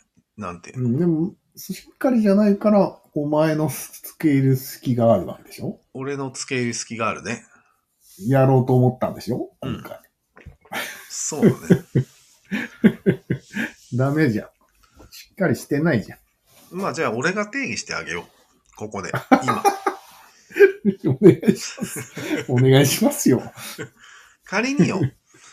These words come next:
Speaker 1: お前の言う、退屈みたいな感じあるじゃ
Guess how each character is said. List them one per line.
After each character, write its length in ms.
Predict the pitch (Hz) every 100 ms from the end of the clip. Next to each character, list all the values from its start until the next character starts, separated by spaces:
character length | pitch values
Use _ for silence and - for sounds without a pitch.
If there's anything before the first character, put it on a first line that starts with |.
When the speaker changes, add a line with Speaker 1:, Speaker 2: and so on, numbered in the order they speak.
| - _ -
Speaker 1:
お 60 | 131
前 320 | 185 196 208
の 120 | 208
言 380 | 202 208 202 117
う、 100 | - _ _ _ - - - _ _
退 340 | - 156 190 196
屈 340 | - 180 -
み 160 | 190 208
た 160 | 208 110
い 40 |
な 120 | 80
感 200 | - -
じ 80 | -
あ 80 | -
る 60 |
じ 60 |
ゃ 40 | -